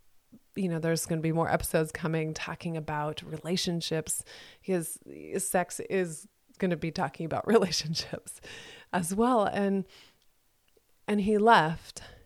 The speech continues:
and all of a sudden, when I shared poetry, that people thought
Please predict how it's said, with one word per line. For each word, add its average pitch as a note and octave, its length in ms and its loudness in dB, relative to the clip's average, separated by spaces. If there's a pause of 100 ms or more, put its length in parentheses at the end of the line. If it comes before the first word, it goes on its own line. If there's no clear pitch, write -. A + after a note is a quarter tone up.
(240)
and F#3+ 200 0
all G3 220 4
of G#3 100 4
a G#3+ 60 2
sudden, E3 560 -2 (1300)
when F3+ 260 2
I E3+ 180 0
shared E3 380 0
poetry, D#3+ 880 -4 (800)
that F3+ 140 2
people F3 300 -2
thought - 540 -2